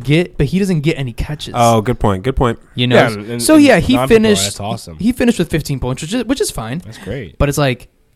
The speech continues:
Speaker 1: without that touchdown, he would have got eight points and got nothing. You know, no
Speaker 2: No,
Speaker 1: catches.
Speaker 2: yeah. Okay, interesting.
Speaker 1: So
Speaker 2: Good point. Good point. Numbers
Speaker 1: Yeah.
Speaker 2: don't lie.
Speaker 1: Numbers don't lie, baby.
Speaker 3: Numbers lie constantly. By the way.
Speaker 1: <laughs>
Speaker 3: They're, they're so deceiving. That's why I'm pissed off.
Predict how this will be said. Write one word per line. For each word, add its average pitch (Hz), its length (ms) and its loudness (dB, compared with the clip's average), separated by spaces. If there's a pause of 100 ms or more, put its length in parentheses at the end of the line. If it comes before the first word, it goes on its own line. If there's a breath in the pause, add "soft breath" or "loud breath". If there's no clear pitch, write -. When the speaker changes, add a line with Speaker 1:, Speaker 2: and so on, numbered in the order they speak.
(300)
Speaker 1:
without 147 240 -2
that 151 140 -2
touchdown, 131 560 -2
he - 140 -12
would 135 160 0
have 127 100 -4
got 113 340 -6 (1000)
eight 139 200 -2
points 113 420 -6 (300)
and 139 180 0
got 127 220 -4
nothing. 123 720 -2 (240)
You 127 220 -6
know, 117 120 -4
no 120 640 -4
Speaker 2:
No, 110 200 -4
Speaker 1:
catches. 110 260 -4
Speaker 2:
yeah. 95 220 -2 (340)
Okay, 175 260 -8 (120)
interesting. 123 480 -8
Speaker 1:
So 117 320 -4
Speaker 2:
Good 107 80 -4
point. 147 240 0
Good 160 140 -6
point. 139 380 -4
Numbers 139 260 2
Speaker 1:
Yeah. - 40 -6
Speaker 2:
don't 175 140 4
lie. 151 200 0 (200)
Speaker 1:
Numbers 120 240 -4
don't 117 100 0
lie, 107 80 -2
baby. 107 140 -4
Speaker 3:
Numbers 160 320 2
lie 110 200 -2
constantly. 95 540 -14
By 160 140 2
the - 240 2
way. 196 320 6
Speaker 1:
<laughs> 156 80 0
Speaker 3:
They're, 139 320 0
they're 147 140 0
so 147 300 2
deceiving. 127 440 -2
That's 104 180 -8
why 107 180 -6
I'm 92 100 -10
pissed - 280 -14
off. 82 240 -16